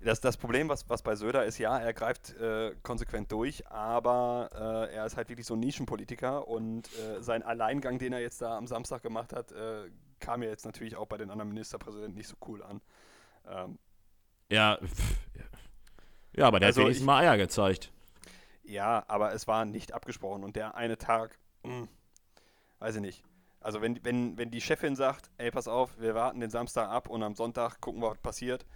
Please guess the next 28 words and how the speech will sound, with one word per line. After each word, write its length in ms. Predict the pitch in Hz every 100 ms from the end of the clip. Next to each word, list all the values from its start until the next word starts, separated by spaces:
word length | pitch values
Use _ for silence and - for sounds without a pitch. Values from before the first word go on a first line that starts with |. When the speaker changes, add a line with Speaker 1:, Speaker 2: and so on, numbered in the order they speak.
| - - - - - -
Speaker 1:
dann 180 | - - -
hab 180 | 120 113
ich 160 | - -
verfickt 320 | - 113 120 -
nochmal 220 | 107 104
meine 180 | 107 104
Füße 260 | 117 110
für 80 | -
still 160 | 107 98
zu 160 | 95
halten, 280 | 95 92 90
ne? 200 | 92 107 - -
Also 220 | 107 101
es 100 | 101
war 140 | 110
jetzt 160 | 110 104
nicht 120 | 110
so, 140 | - 107
dass 180 | 104 -
da 260 | 104 104 101
irgendwie 420 | 104 98 101 101 - _ - _ - -
der 80 | 98
Russe 240 | 104 -
vor 140 | - 92
der 100 | 90
Tür 160 | 95
steht. 280 | - 95 90 - - _
Also. 220 | 90 87